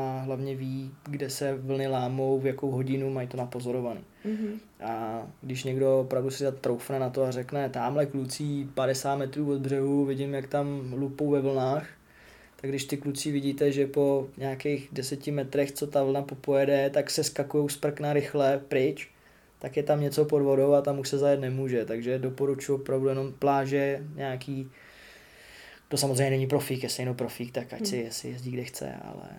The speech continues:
Speaker 2: Amerikános.
Speaker 1: Eh, Americas.
Speaker 2: Americas,
Speaker 1: Mhm.
Speaker 2: jo.
Speaker 1: Playa de
Speaker 2: Jo,
Speaker 1: las Americas.
Speaker 2: jo, to je ona.
Speaker 1: Mhm. No,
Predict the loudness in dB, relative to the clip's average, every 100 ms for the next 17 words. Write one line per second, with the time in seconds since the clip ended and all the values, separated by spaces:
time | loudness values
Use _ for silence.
0 | -18 -16 -8 -8 -8 -12 -14 -16 -18 -20
1 | _ -20 _ -20 -20 -20 -20 -20 _ -2
2 | 0 -2 -2 -2 -4 -6 _ _ _ _
3 | -4 0 0 0 -2 -8 -8 -4 -2 -2
4 | -4 -14 -18 -10 -6 -2 0 0 2 4
5 | 4 4 0 -2 -4 -2 0 0 -2 -6
6 | -6 -6 -6 -8 -14 -18 -20 -20 -20 -4
7 | 2 4 6 4